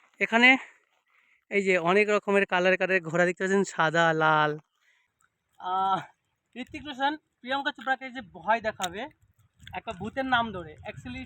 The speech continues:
সেই সিনটা এখানে করা হয়েছে ঋত্বিক রোশন। ড্যাম দেখতে পাচ্ছ, জল কিভাবে পড়ছে, মানে খুব সুন্দর একটা দৃশ্য দেখার মতো। ঢেউ,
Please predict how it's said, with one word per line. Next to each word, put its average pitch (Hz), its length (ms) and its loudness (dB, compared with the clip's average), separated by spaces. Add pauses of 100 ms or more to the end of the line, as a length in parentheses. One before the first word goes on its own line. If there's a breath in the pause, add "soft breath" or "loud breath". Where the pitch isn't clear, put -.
সেই 254 120 -14
সিনটা 247 460 -8 (680)
এখানে 262 260 -8
করা 254 220 -2
হয়েছে 254 420 -8 (360)
ঋত্বিক - 260 -16
রোশন। 262 180 -4
ড্যাম 285 240 6
দেখতে 285 180 4
পাচ্ছ, 294 140 6 (180)
জল 302 240 10 (180)
কিভাবে 349 360 8
পড়ছে, 285 220 6
মানে 330 180 6 (540)
খুব 359 120 8 (120)
সুন্দর 320 240 10
একটা 339 140 8
দৃশ্য 302 260 6
দেখার 269 320 8
মতো। 254 200 2
ঢেউ, 370 320 10